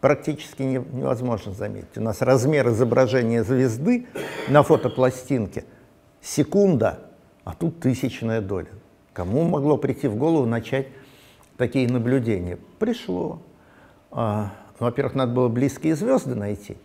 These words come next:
Нашли. А, летящая звезда Барнарда, вторая по расстоянию от нас. Ну, первая Альфа Кентавр, вторая — Барнарда. Быстро перемещается на небе.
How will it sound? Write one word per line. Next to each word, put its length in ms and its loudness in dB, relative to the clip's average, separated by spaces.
Нашли. 640 -4
А, 360 -2
летящая 580 0
звезда 440 0
Барнарда, 720 2
вторая 400 2
по 140 0
расстоянию 680 -2
от 120 -8
нас. 260 -8
Ну, 100 -10
первая 420 0
Альфа 220 -10
Кентавр, 400 -8
вторая — 320 -4
Барнарда. 460 -6
Быстро 440 4
перемещается 880 0
на 160 0
небе. 400 -6